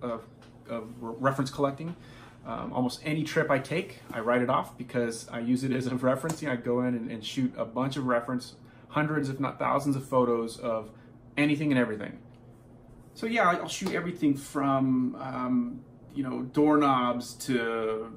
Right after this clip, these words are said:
different filigrees and the, the, the architecture to, um, the people, to anything that helps me to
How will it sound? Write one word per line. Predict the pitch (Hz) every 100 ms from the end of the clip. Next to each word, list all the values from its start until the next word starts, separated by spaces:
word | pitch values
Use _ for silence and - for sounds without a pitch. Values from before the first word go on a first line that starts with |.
| - - 127
different | 170 156 131
filigrees | 160 151 135 135 131 123
and | 127
the, | 120 117
the, | - 120 113 - -
the | 104 101
architecture | 147 151 139 147 135 - 131 123
to, | - 113 113 110 - - - -
um, | 117 110 110 110
the | 123
people, | 123 180 170 156 131 120 101
to | - 127 123 - - - - - -
anything | 202 220 214
that | 170 135
helps | 160 - - - - - - - - - -
me | 147 151
to | 139 - 139 127 123 123